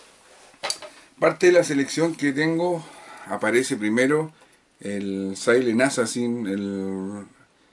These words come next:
este rosado que prácticamente está extinto, ya es muy difícil de encontrar,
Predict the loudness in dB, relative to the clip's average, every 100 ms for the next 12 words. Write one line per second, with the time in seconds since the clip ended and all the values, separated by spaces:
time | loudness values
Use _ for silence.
0 | _ _ -12 -6 -4 -2 -2 0 0 0
1 | 0 -2 -2 -4 -10 -20 _ _ -10 -8
2 | -6 -8 -8 -8 -6 -6 -8 -12 -6 -6
3 | -6 -12 -8 -6 -6 -8 -10 -10 -6 -4
4 | -4 -4 -4 -6 -8 -8 -6 -6 -4 -8
5 | -2 -2 -2